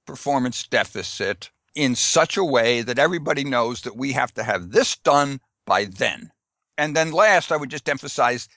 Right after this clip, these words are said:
that you have to have in, you, that is, you, the public executive, have to have in your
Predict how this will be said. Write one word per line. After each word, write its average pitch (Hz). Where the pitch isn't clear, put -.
that -
you 208
have 185
to 143
have 156
in, 135
you, 151
that 127
is, 113
you, 151
the 127
public 123
executive, 98
have -
to 143
have 135
in 107
your 101